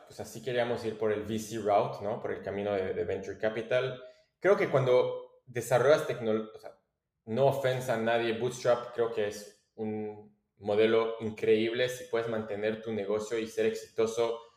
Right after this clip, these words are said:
manteniendo el cien por ciento de tu empresa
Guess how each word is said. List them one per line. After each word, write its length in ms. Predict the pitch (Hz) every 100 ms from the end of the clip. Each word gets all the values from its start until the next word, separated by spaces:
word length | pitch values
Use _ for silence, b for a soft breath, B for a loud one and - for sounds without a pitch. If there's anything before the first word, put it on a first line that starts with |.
| B -
manteniendo 440 | 104 107 110 120
el 60 | 110
cien 320 | - 120 117
por 100 | 113
ciento 380 | - 117 110 113
de 120 | 101
tu 360 | - 98 98 101
empresa 760 | 95 110 110 - 113 110